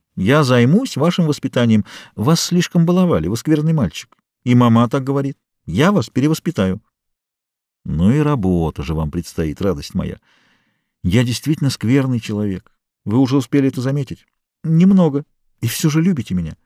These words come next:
«Я этого нисколько не боюсь. Моя любовь заставит вас исправиться». Юджин с радостью побежал исполнять ее приказание. Он сорвал прекрасный цветок и подал ей. «Вот вам скипетр», — сказал он.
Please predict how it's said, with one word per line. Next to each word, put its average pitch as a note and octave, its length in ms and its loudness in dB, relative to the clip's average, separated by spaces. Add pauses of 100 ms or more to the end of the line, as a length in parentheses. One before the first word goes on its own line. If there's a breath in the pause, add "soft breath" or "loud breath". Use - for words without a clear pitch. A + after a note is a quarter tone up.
(520)
«Я B2+ 240 2
этого G2 200 0
нисколько F#2 400 0
не F#2+ 80 4
боюсь. A2+ 420 -2 (480)
Моя A#2 260 2
любовь A2+ 440 0
заставит C3+ 500 -2
вас C#3+ 200 -2
исправиться». G2+ 680 -2 (920)
Юджин B2+ 480 4
с - 80 -4
радостью A#2+ 480 2
побежал F#2+ 360 2
исполнять F#2+ 420 0
ее F2+ 120 2
приказание. D#2+ 600 -4 (180)
Он G2 160 2
сорвал G#2 400 2
прекрасный F#2 460 -4
цветок F#2 420 -2
и - 40 -4
подал A2 320 0
ей. F#2+ 200 0 (800)
«Вот F#2+ 320 2
вам A#2 180 2
скипетр», — F#2+ 600 -2
сказал C2+ 360 -6
он. B1+ 160 -14